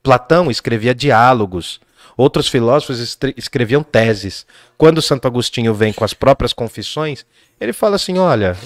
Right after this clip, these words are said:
eu tô assumindo a minha limitação como ser." Ele fala da fraqueza dele,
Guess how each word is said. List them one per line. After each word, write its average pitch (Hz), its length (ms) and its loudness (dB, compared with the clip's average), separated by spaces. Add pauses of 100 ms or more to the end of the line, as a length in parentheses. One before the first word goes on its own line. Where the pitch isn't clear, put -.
eu 127 80 -4
tô - 140 0
assumindo 151 500 -2
a 127 60 0
minha 113 140 -2
limitação 117 520 -4
como 135 220 -10
ser." 127 340 -6 (640)
Ele 123 160 0
fala 156 360 2
da 110 120 -2
fraqueza 127 520 -2
dele, 110 440 -4